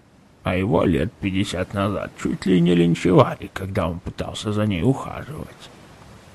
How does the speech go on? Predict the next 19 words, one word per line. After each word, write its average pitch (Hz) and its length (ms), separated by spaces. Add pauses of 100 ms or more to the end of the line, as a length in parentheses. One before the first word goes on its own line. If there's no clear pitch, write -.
(500)
Сам 123 420
Обет 139 480
умер 120 380
в 104 60
семьдесят 107 720
восьмом. 101 760 (800)
Да - 280
и 120 120
от 107 260
следующего 95 760
за 98 160
ним 82 180
поколения 87 840
тоже 90 360
в 87 140
живых 90 440
никого 80 460
не 60 140
осталось. - 840